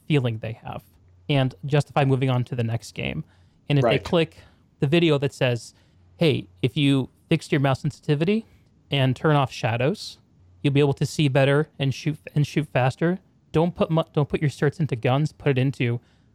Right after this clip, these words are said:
Speaker 1: class unlocks and stuff like that." And they'll be like, "Oh, you know what? That sounds kind of fun.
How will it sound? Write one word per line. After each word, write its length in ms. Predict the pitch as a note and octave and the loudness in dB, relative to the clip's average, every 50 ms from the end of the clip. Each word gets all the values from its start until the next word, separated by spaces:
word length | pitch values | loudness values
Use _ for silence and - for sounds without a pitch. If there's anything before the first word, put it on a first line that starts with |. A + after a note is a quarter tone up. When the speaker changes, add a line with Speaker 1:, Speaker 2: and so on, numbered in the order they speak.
| _ _ | _ _
Speaker 1:
class 340 | - - C3+ B2+ A#2+ - - | -4 -2 0 0 0 -2 -2
unlocks 440 | C3 B2+ B2+ B2+ C#3 D3 - - - | -2 0 0 0 0 -2 -4 -6 -8
and 100 | A#2+ A2+ | -8 -6
stuff 280 | - - B2 - - | -4 -4 -4 -4 -4
like 180 | - A#2+ - - | -4 -6 -4 -4
that." 300 | C3+ C3 D3+ E3 - _ _ _ _ _ _ _ _ _ | -2 -2 -2 -2 -4 _ _ _ _ _ _ _ _ _
And 60 | D3+ | 0
they'll 60 | D#3+ D3+ | 2 2
be 80 | D3 | 2
like, 120 | D3 - - | 0 0 -4
"Oh, 200 | - B3+ C#4 C#4 | -2 0 2 2
you 160 | G#3+ C#3+ C#3 B2+ | 2 2 0 0
know 120 | D3+ E3+ | 0 0
what? 320 | D3+ B2+ B2+ E3 A#3 - - _ _ _ _ _ | 0 0 0 0 0 -2 -6 _ _ _ _ _
That 140 | - A3 - | -4 -4 -4
sounds 260 | - - D4 C4 - | -2 0 0 0 0
kind 180 | - - A3 A#3 | -2 -2 -2 -2
of 60 | G#3+ | -2
fun. 400 | - _ - D4+ C#4+ - E3+ | -4 _ -2 0 0 0 0